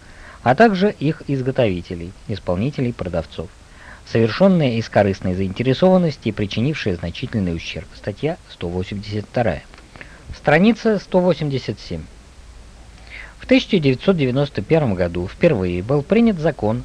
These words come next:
Р С Ф С Р о конкуренции и ограничении монополистической деятельности на товарных рынках. Отдельные положения этого закона в дальнейшем уточнялись и получали более конкретную форму в других нормативных актах.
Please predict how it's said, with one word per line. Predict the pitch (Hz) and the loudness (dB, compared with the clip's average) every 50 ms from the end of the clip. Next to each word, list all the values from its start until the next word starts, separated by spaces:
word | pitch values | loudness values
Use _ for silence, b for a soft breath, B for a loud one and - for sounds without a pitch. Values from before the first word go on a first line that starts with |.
| - | -4
Р | - 123 151 160 | 0 2 2 2
С | - - | 2 0
Ф | 120 - - - - | -14 -14 -14 -12 -6
С | - | -2
Р | 87 98 127 - - B B B B B B B | -2 -2 -2 -4 -8 B B B B B B B
о | 131 135 | -2 0
конкуренции | - - 156 117 - 98 92 95 107 123 127 - - - 147 147 147 - - - - - | 2 2 0 0 0 0 0 0 0 0 -2 -4 -8 -12 -10 -10 -10 -12 -16 -14 -2 2
и | 151 | 2
ограничении | 139 127 123 120 120 127 139 135 - - 208 208 202 196 190 | 2 4 2 0 0 0 0 -2 0 0 2 4 4 4 2
монополистической | 175 143 123 113 101 113 107 98 92 - - - 101 - - - - - 90 90 | 2 0 -2 -4 -2 -2 -4 -4 -4 -6 -10 -16 -14 -14 -14 -14 -10 -10 -8 -6
деятельности | 90 123 160 185 170 185 180 185 185 175 - - 165 | -2 -2 -2 0 0 -2 -2 0 -2 -2 -2 -4 -4
на | 139 117 | -4 -2
товарных | - 87 80 80 87 87 107 107 98 - 107 | -2 -2 -2 -2 -2 -2 -2 -4 -6 -4 -4
рынках. | 101 92 90 - - - - - - - - B B B B B B B B | -4 -4 -4 -6 -12 -18 -20 -20 -20 -20 -20 B B B B B B B B
Отдельные | - 123 151 226 285 262 247 190 151 | -2 0 2 4 4 6 6 4 4
положения | - 156 147 143 139 160 233 247 190 139 | 4 4 4 4 4 4 4 4 4 4
этого | 117 - 117 113 | 2 0 0 -2
закона | 110 120 110 - - 208 202 156 110 | 0 0 -2 -2 -2 -2 -2 -2 -2
в | 101 | -2
дальнейшем | 104 107 104 110 117 110 98 - - 95 | 0 0 0 0 0 -2 -4 -4 -4 -4
уточнялись | 92 92 - 87 - - - 92 92 98 120 147 151 - B B B B B B | -6 -4 -4 -6 -6 -6 -6 -4 -4 -4 -4 -6 -8 -10 B B B B B B
и | - 143 | -8 -2
получали | - 214 214 208 - - 277 254 196 | 2 2 2 2 4 4 4 6 6
более | 127 117 143 147 131 107 | 4 4 2 2 2 2
конкретную | - - 98 98 - - 92 90 - - 92 90 87 | 0 0 -2 -2 -2 -4 -6 -6 -6 -8 -10 -10 -8
форму | - - 156 180 196 190 180 175 - - - - | -2 0 2 2 2 2 -2 -4 -8 -14 -10 -6
в | 175 | 2
других | 185 240 196 131 113 - - | 4 4 4 4 0 -2 0
нормативных | - 92 87 90 87 - - 110 113 107 92 - - | -2 -2 0 0 -2 -2 -2 -2 -2 -2 -2 -2 -4
актах. | 80 - - - - - - - | -6 -6 -6 -16 -20 -20 -20 -20